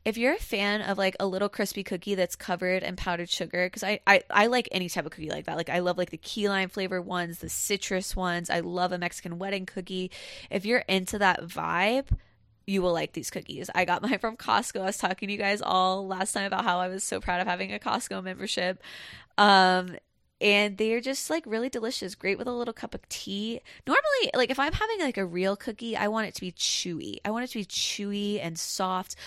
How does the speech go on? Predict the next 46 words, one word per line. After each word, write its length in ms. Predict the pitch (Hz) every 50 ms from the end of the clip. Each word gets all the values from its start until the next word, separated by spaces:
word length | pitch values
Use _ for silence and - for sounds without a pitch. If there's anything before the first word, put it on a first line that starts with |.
| - - -
with 120 | - 202
a 60 | 208 196
little 180 | 202 202 208
bit 100 | 185 180
of 80 | 165 -
crisp 580 | - - - - 190 170 180 - - - - -
around 260 | - 175 165 165 170
the 80 | 165 -
edges. 220 | 165 170 180 185
That's 260 | - 214 - - - - - - - -
how 160 | - - 285
I 100 | 277 254
want 160 | 240 220 180
my 80 | 175 180
chocolate 400 | - - - 180 170 - 175 -
chip 200 | - 180 - -
cookies. 420 | - - - - - - - - - - - - - - -
But 160 | 233 - - -
a 80 | 247
little 220 | 269 262 - - 605 -
tea 240 | - - - - -
cookie, 380 | - - - - - 254 247 -
it 100 | - 233
has 280 | - - 240 - - -
to 60 | 226
be 80 | 196 185
crispy, 640 | - - - 196 175 - - - - - - - - -
you 140 | 196 196
know? 300 | 175 160 160 180 196 214 - - - - - - -
It 80 | - 233
has 220 | 262 262 262 -
to 80 | 240 240
just 160 | 226 226 -
kinda 200 | - 233 208 208
be 100 | 202 196
crispy, 440 | - - - - 214 - - 240 220
but 120 | 190 -
then 220 | 208 196 202 208 202
kinda 200 | - 233 202 190
melt 500 | 180 180 180 185 185 185 202 - - -
while 140 | 190 190
you're 120 | 180 185 185
drinking 360 | 185 185 185 185 190 185 180
the 100 | 175 180
hot, 400 | 185 - - 180 175 180 175 - - _ _ _ _ _ _ _ _ _ _ _ _ _ _ _ _ -
warm 580 | 196 175 185 180 180 180 175 175 175 175 208